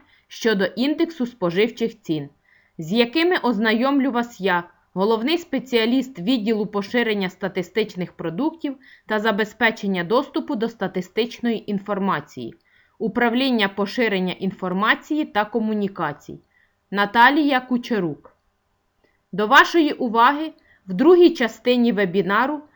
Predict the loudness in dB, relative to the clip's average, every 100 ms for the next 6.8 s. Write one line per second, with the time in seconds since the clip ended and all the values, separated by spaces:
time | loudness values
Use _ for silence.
0 | _ -4 -2 2 4 4 2 2 2 2
1 | 0 2 2 2 0 -2 -2 -4 -4 -4
2 | -4 -4 -4 -4 -6 -16 _ _ _ _
3 | _ _ _ _ _ _ _ _ 2 6
4 | 6 4 -12 -20 _ _ _ _ 0 2
5 | 2 6 8 8 4 4 4 4 4 2
6 | 2 2 2 2 -2 -6 -16